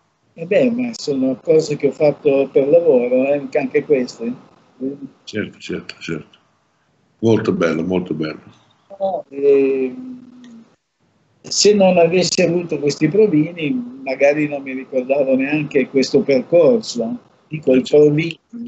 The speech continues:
Speaker 1: no? Infatti stavo pensando, <laughs> solo che adesso,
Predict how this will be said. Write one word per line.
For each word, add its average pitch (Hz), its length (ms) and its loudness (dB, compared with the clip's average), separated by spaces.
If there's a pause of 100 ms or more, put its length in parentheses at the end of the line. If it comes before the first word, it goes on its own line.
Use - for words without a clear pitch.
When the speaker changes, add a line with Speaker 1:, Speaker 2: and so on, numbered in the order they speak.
(120)
Speaker 1:
no? 277 240 -6 (420)
Infatti 190 360 0
stavo 160 360 4
pensando, 143 880 -2
<laughs> - 40 -20
solo 170 480 2
che 135 240 -6 (720)
adesso, 160 800 2